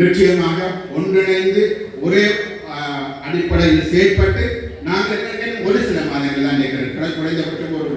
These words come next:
ரெண்டு மூன்று மாசத்துக்குள் தேர்தல் வந்துவிடும், ரெண்டு மாசத்துக்குள் தேர்தல் வந்துவிடும்.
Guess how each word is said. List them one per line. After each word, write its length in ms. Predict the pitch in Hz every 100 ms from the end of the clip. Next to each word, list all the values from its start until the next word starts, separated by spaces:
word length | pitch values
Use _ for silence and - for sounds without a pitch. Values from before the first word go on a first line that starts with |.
| - 175
ரெண்டு 220 | 196 170 160
மூன்று 240 | 202 202 175
மாசத்துக்குள் 580 | 151 147 143 139 151 135 - - 170
தேர்தல் 440 | 202 220 196 160
வந்துவிடும், 420 | 151 151 143 139 151
ரெண்டு 160 | 165 170
மாசத்துக்குள் 480 | 175 - - - 170
தேர்தல் 340 | 185 190 156
வந்துவிடும். 440 | 147 139 139 143